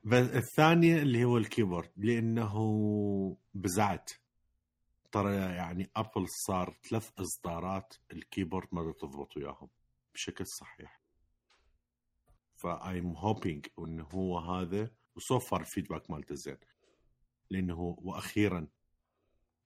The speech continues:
apparently اكتشفوا انه اذا يسووا كلش سلم وكلش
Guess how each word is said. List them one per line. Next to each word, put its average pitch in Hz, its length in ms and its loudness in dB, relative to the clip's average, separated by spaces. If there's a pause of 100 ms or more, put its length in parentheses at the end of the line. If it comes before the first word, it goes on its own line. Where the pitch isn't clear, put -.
apparently 90 400 -2
اكتشفوا 82 460 -8
انه 80 220 -6
اذا 80 200 -6
يسووا 87 360 -4
كلش - 380 -6
سلم 78 420 -4
وكلش - 720 -6